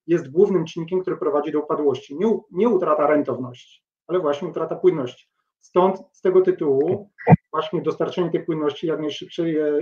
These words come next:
jest konieczne. I pos-, i to na pewno potrafi zmniejszyć ten problem upadłości,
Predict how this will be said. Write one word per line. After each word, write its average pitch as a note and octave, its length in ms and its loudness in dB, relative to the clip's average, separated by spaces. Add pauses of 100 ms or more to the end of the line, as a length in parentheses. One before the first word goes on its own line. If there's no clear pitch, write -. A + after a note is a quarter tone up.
jest D3 240 -4
konieczne. C3 500 -6
I - 160 -18
pos-, - 260 -6
i - 100 -20 (160)
to G3 200 8
na G3+ 140 4
pewno F#3+ 400 2
potrafi F3 380 -6
zmniejszyć D#3+ 800 0
ten C#3 120 -12
problem C3+ 340 -6
upadłości, C3 720 -8